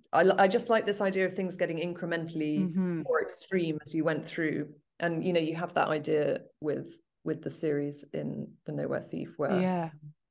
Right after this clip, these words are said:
Speaker 1: series of, like, hostile technology worlds, and some of them are, like, not too bad, and to, you know, much more extreme version. Um, and I,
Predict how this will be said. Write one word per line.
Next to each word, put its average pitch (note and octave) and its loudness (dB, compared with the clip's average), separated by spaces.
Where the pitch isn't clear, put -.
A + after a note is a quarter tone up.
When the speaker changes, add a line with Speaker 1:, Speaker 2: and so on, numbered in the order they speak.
Speaker 1:
series C#3+ -4
of, - -6
like, - -6
hostile C#3+ -2
technology F3 2
worlds, C#3+ 2
and C#3 -6
some D3+ -2
of C#3+ -2
them C#3+ -2
are, C#3 0
like, - -4
not - -6
too B3+ 4
bad, E3+ 6
and D3 -2
to, - -2
you D3+ -4
know, C#3+ -2
much D3 -6
more D3+ -4
extreme E3 -4
version. C#3+ -4
Um, C3+ -4
and D#3 -2
I, D3 0